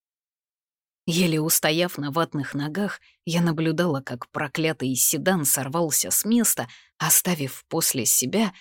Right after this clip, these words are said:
облако выхлопных газов. В этот миг мой взгляд инстинктивно нашел его окна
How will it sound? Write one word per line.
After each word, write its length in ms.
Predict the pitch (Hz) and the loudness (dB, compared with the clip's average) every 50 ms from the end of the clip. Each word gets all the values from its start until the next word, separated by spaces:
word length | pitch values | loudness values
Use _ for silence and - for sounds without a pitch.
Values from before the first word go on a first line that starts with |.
| - _ - | -20 _ 0
облако 480 | 196 185 151 139 151 151 139 - - 139 | 0 0 2 2 0 0 0 0 0 -2
выхлопных 680 | 127 151 - - 147 139 127 - 147 160 143 - - | -2 -2 -2 0 -2 -2 -2 -2 -4 -6 -6 -6 -8
газов. 540 | 120 - 139 123 120 - 127 - - - _ _ _ _ _ _ _ _ _ _ _ _ _ _ _ _ | -8 -8 -6 -4 -4 -4 -4 -6 -10 -18 _ _ _ _ _ _ _ _ _ _ _ _ _ _ _ _
В 140 | - 139 156 | -6 -4 -4
этот 260 | 151 127 - - - | -4 -4 -4 -4 0
миг 320 | 180 202 226 226 - - - - - _ _ | 4 4 4 4 4 0 -8 -14 -20 _ _
мой 220 | - 170 175 180 170 | 0 2 4 4 4
взгляд 500 | 170 165 160 160 160 170 180 190 180 - | 2 2 0 0 2 0 0 0 0 0
инстинктивно 840 | 151 156 147 - - 165 160 165 160 - - - 226 185 160 156 143 | 0 0 0 0 0 0 0 0 -2 -2 -2 0 0 0 0 0 0
нашел 460 | 139 143 143 - - - 208 202 180 165 | 0 0 0 0 0 0 0 0 0 -2
его 640 | 143 139 151 170 190 185 190 208 196 175 - - - | -4 -4 -2 0 0 0 0 -2 -2 -4 -4 -6 -6
окна 500 | - 220 247 233 - - 170 147 139 | -2 -2 -2 -2 -2 -2 -4 -4 -4